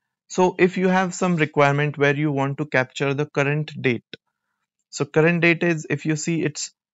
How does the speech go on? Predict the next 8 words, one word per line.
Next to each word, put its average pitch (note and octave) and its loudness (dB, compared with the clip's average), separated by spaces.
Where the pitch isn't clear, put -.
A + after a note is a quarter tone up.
four D3+ 2
forty-seven. D3+ -2
Let C3 -4
me D3+ -2
add C3 4
a, B2+ 0
uh, B2 0
label, C3+ 2